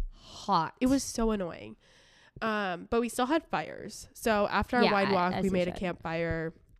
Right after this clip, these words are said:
Speaker 1: We still put on the hot tub the first time we went floating in July. We put on the hundred three degree hot tub
Speaker 2: <laughs>
Speaker 1: at four P M. It was literally
Speaker 2: Oh my
Speaker 1: a hundred and, like, two
Speaker 2: gosh.
Speaker 1: out or something. And then we put on a fire.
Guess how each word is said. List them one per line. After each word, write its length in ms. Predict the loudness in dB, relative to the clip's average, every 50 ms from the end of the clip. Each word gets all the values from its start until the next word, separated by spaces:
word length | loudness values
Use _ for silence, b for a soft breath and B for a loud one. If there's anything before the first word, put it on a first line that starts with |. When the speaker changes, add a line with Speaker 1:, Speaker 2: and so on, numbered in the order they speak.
| _ _ _ _ _ 2
Speaker 1:
We 200 | 4 4 4 2
still 320 | 0 2 4 4 4 4
put 180 | 4 4 4 4
on 160 | 4 2 0
the 80 | -2
hot 340 | -4 -2 -2 -2 -2 -2 -4
tub 300 | -2 0 2 2 2 2
the 80 | 2 0
first 240 | 2 0 -2 0 0
time 140 | -2 -2
we 100 | 0 0
went 220 | 0 -2 -4 -6 -8
floating 460 | -6 -4 -2 -2 -2 -2 -4 -4 -4
in 180 | -4 -4 0 2
July. 440 | 2 2 4 4 2 2 0 0 0
We 120 | 0 -2
put 160 | -2 -2 -2
on 200 | 0 0 0 0
the 100 | -2 -4
hundred 500 | -4 -6 -2 -2 0 0 2 0 -2 -2
three 140 | -2 -2 -2
degree 260 | -2 -2 0 0 0
hot 220 | 2 2 0 0 2
tub 240 | 2 2 2 0 -4 -12 -16
Speaker 2:
<laughs> 140 | -18 -4 -2
Speaker 1:
at 160 | -2 -2 -2 -4 -2
four 260 | 4 6 6 6 6
P 200 | 2 0 0 0
M. 140 | 0 0 2
It 120 | 2 2
was 220 | 4 4 2 0 -2 -8 -12 -12
literally 640 | -10 -8 -6 -6 -6 -4 -4 -4 -2 -2 -2 -2 -2
Speaker 2:
Oh 40 | -2
my 40 |
Speaker 1:
a 40 | 0
hundred 340 | -2 0 0 0 0 0 -2
and, 200 | -4 -4 -2 -2
like, 300 | -2 -2 -2 -4 -6 -8
two 260 | -2 0 2 2 2
Speaker 2:
gosh. 80 | 0 -2
Speaker 1:
out 220 | -2 -2 0 0
or 60 | -2
something. 460 | -4 -4 -8 -8 -6 -6 -6 -6 -6 -10 B B B B B B B
And 220 | -4 -4 -2 0 0
then 360 | 2 2 2 0 0 -4 b b b b b _ _ -2
we 180 | 0 0 0
put 180 | 2 0 2 2
on 160 | 2 2 2
a 40 | 0
fire. 440 | -2 -4 -8 -8 -10 -10 -10 -10